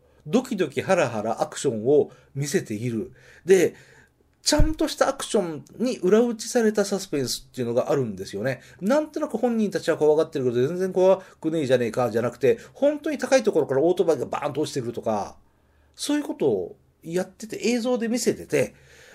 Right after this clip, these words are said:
見せてる中でこの二人が、ああだこうだ、キャーキャーキャーキャーやってるのが、非常に僕は評価高くしたポイントですね。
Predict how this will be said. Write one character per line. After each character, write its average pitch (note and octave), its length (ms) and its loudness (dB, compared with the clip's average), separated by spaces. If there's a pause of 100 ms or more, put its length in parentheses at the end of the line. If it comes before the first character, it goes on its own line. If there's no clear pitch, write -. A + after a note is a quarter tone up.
見 A#3+ 160 2
せ C#4+ 160 0
て C4 180 -4
る A3 120 0
中 A3 240 0
で G#3+ 100 -2
こ G#3+ 140 -4
の G3 80 0
二 G3 160 0
人 G3+ 120 0
が、 D#3+ 180 0
あ - 40 4
あ D3 40 2
だ C3+ 120 0
こ D3+ 140 2
う C#3+ 40 4
だ、 C3 100 2
キ - 100 0
ャ C3+ 60 6
ー B2 60 0
キ B2 100 -2
ャ A2 40 0
ー - 20 -2
キ C#3 120 0
ャ B2 60 4
ー - 20 -2
キ A2+ 100 -6
ャ - 40 -2
ー - 20 0
や G#2 60 -2
っ - 20 -16
て - 160 -12
る G#2 60 -8
の A#2+ 80 -6
が、 D#3 280 0 (920)
非 G3 160 2
常 A#3+ 260 4
に A3 100 8
僕 G3 260 2
は A#2 240 4 (520)
評 G3+ 260 4
価 - 400 -4
高 D3+ 240 -2
く C#3 440 -6
し - 100 -4
た E3+ 140 0
ポ D3 300 -2
イ C3+ 60 -2
ン B2+ 80 -6
ト B2+ 280 0
で B2+ 140 -8
す - 100 -12
ね。 A2 220 -10